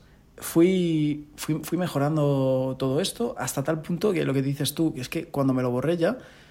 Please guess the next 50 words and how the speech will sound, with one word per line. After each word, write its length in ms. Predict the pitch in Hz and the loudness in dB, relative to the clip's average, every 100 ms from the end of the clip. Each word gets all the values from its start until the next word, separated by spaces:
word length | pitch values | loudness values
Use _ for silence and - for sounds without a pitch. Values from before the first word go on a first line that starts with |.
| - - | -20 -4
o 60 | |
sea, 120 | 139 | 0
al 220 | 127 143 131 | 0 0 0
principio 640 | 139 135 214 208 208 - - _ | 0 2 0 0 0 -2 -16 _
yo 120 | 135 175 | -2 0
recuerdo 320 | 170 160 190 | 2 2 2
que, 220 | 151 120 | -2 -4
que 100 | - | -2
le 80 | 131 | 0
daba 200 | 117 135 | 2 2
like 220 | 127 151 | 2 2
a 80 | 139 | -2
todo 100 | 127 | 0
lo 80 | 135 | 0
que 80 | 143 | 0
podía, 380 | 117 120 127 104 - - | 0 0 -2 -4 -16 -8
como 200 | 131 123 | -2 0
hace 120 | 156 | 2
mucha 220 | 147 139 | 2 0
gente, 280 | - 143 139 | 0 2 4
en 80 | 123 | 4
plan, 200 | 127 120 | 4 4
derecha, 300 | 120 139 131 | 2 0 0
ta, 140 | - 135 | -2 -4
ta, 100 | 151 | -2
ta, 100 | 151 | -2
ta, 320 | 151 151 147 | 0 0 0
ta, 0 | |
ta, 140 | 151 | 0
ta, 140 | 165 160 - | -2 -4 -6
y 100 | 143 | 2
lo 100 | 131 120 | 2 2
que 80 | |
salga, 260 | - 147 139 | 0 0 2
es 80 | 131 | 2
como 160 | 156 | 0
que 200 | 139 131 135 | 0 -2 0
elegidme 460 | 131 131 147 170 | 0 0 0 2
a 40 | 120 | 4
mí, 260 | 143 135 - | 4 2 -2
¿sabes? 240 | 123 151 | -2 2
No, 140 | 151 143 | 2 4
no 160 | 143 | 4
yo 140 | 147 151 | 4 4
elegir. 420 | 131 - 135 - - - - - - - | 4 2 -2 -2 -18 -20 -20 -20 -20 0
Y 80 | 147 | 2
ahora 160 | 156 | 4
al 80 | 220 | 2
final, 480 | - 180 185 240 - - - | 0 0 0 0 -4 -16 -10
eh, 720 | 151 139 139 135 139 139 135 | 0 2 4 2 0 0 -2